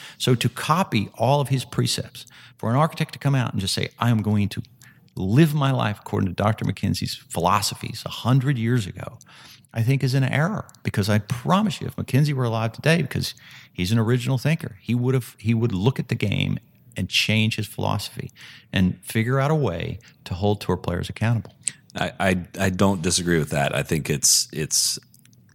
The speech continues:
Speaker 2: it, he would look at the technology and one, he'd say, "One, we need to do something about this."
Speaker 1: Oh.
Speaker 2: And it, it wouldn't,
Speaker 1: Yeah.
Speaker 2: he wouldn't design the, yeah, the golf courses he has today for the,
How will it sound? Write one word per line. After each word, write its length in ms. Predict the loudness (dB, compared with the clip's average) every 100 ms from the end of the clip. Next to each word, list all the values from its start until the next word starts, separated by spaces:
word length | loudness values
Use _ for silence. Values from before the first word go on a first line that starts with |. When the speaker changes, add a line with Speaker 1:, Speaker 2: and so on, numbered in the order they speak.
| _ _ _ -8
Speaker 2:
it, 220 | -2 -2
he 80 | 0
would 160 | 0 2
look 160 | 0
at 60 | -2
the 60 |
technology 680 | 0 0 0 -2 0 0 0
and 160 | -2 -2
one, 260 | 2 4
he'd 140 | 4 2
say, 100 | 0
"One, 280 | 2 2 2
we 140 | 0
need 60 | 0
to 60 |
do 160 | 2 2
something 260 | 2 -2
about 280 | -4 -4 -2
this." 280 | 0 0 -2 -6 -20 -20 _ -14 -12
Speaker 1:
Oh. 80 | -2
Speaker 2:
And 280 | 0 0 -2 _
it, 220 | -4 -4 -2
it 100 | -2
wouldn't, 260 | 0 0 0
Speaker 1:
Yeah. 120 | -2
Speaker 2:
he 60 | 0
wouldn't 260 | 0 0
design 360 | 0 2 2 0
the, 80 | 0
yeah, 200 | 0 0
the 100 | 0
golf 220 | 2 2
courses 300 | 2 0 0
he 80 | 0
has 100 | 0
today 220 | 0 -2
for 100 | 0
the, 160 | 0